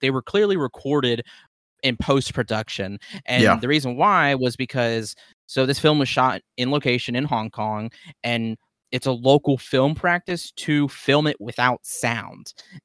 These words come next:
Speaker 1: And dialogue and sound effects were added or dubbed in during post-production. And I, I just, I did not know that. And I was like, "Well, that makes sense." And then it's just interesting too, for decades, films were typically shot silent with all, again, with all dialogue and stuff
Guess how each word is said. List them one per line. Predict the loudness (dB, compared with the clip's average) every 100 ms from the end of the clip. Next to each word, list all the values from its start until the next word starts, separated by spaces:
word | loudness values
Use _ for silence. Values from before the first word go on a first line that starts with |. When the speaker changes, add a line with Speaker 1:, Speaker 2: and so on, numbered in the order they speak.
| -8
Speaker 1:
And | -6 -4
dialogue | -2 0 0 2 2
and | 0 -4
sound | -2 0
effects | -2 -4 -6 -10
were | -8 -2
added | 0 0 -2
or | -6 -8
dubbed | -4 -4 -2 -2
in | -4 -4
during | -8 -10 -12
post-production. | -6 -6 -6 -8 -8 -10 -12 -14 -14 -18 -20 -20 -20 _ _ -2
And | 0 2 -2 -4
I, | -2 -2 -2
I | -2
just, | -2 -6 -14 -14
I | -10
did | -8 -6
not | -2 -2 0
know | -2 0
that. | 0 0
And | 0
I |
was | -2
like, | -4
"Well, | -2
that | 2 2
makes | 0 -8
sense." | -4 -2 -2 -6 -12 _ -20 -8
And | -4
then | -2
it's | -2
just | -2
interesting | -2 -4 -6 -6
too, | -4 -6
for | -6 -4
decades, | -4 -2 -4 -4 -6
films | -2 -2 -2 -4
were | -6
typically | -6 -8 -6 -6 -6 -10
shot | -8 -6 -6
silent | -6 -6 -6 -8
with | -10 -6
all, | -6 -6 _ -16
again, | -8 -6 -6
with | -6
all | -6
dialogue | -4 -4 -4 -2 -2 -4
and | -8
stuff | -4 -6